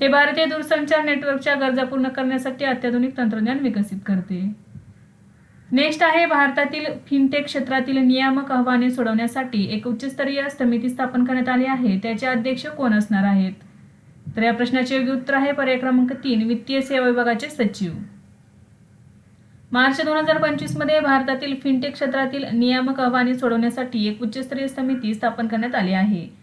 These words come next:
त्याचे अध्यक्ष हे वित्तीय सेवा विभागाचे सचिव असणार आहेत. उच्चस्तरीय समितीमध्ये प्रमुख मंत्रालये, नियामक आणि स्टार्टअप संस्थापकांचे वरिष्ठ अधिकारी असणार आहेत.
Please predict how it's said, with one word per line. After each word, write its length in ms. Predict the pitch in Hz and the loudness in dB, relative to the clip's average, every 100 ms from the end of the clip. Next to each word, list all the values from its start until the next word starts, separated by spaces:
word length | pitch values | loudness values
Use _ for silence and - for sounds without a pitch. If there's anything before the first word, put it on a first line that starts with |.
| - _ - - | -20 _ -10 -2
त्याचे 240 | 214 208 | 0 4
अध्यक्ष 440 | 233 220 254 254 254 | 2 2 -2 -2 0
हे 220 | 208 214 | 2 2
वित्तीय 320 | 220 233 269 | 0 -2 -2
सेवा 240 | 269 269 | 0 0
विभागाचे 420 | 262 262 262 254 262 | 0 0 -2 -2 -2
सचिव 320 | 247 247 254 | -2 -2 -4
असणार 260 | 254 262 | -2 -2
आहेत. 260 | 262 269 320 - - - - - 262 | -2 -2 -4 -12 -18 -18 -18 -10 -4
उच्चस्तरीय 480 | 254 311 311 320 | -2 -2 2 2
समितीमध्ये 600 | 320 320 311 311 302 302 | 2 0 0 0 0 0
प्रमुख 400 | 320 302 262 269 | 0 2 2 2
मंत्रालये, 520 | 269 262 262 262 262 277 | 2 2 2 0 0 0
नियामक 600 | 262 247 247 247 208 226 | 0 2 4 2 2 0
आणि 140 | 220 | -2
स्टार्टअप 400 | 214 240 233 262 | 0 0 0 -4
संस्थापकांचे 760 | 254 262 247 254 254 254 247 269 | -4 -4 -4 -4 -2 0 0 0
वरिष्ठ 360 | 247 240 240 | 0 0 0
अधिकारी 360 | 233 214 214 247 | -2 -2 -2 -6
असणार 300 | 294 - 185 | -4 -2 0
आहेत. 300 | 208 175 | 0 -2